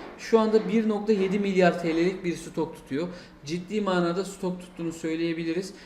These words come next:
Enflasyonist dönemde şirketlerin stok tutması yararlıdır. Devam edelim.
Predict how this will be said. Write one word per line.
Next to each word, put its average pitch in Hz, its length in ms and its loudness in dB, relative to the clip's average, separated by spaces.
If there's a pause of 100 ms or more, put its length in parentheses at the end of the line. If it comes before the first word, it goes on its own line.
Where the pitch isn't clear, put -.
(180)
Enflasyonist 175 840 -2
dönemde 147 540 -2
şirketlerin 160 600 -6
stok - 420 -8
tutması 135 360 -8
yararlıdır. 131 680 0 (460)
Devam 160 360 2
edelim. 113 280 -2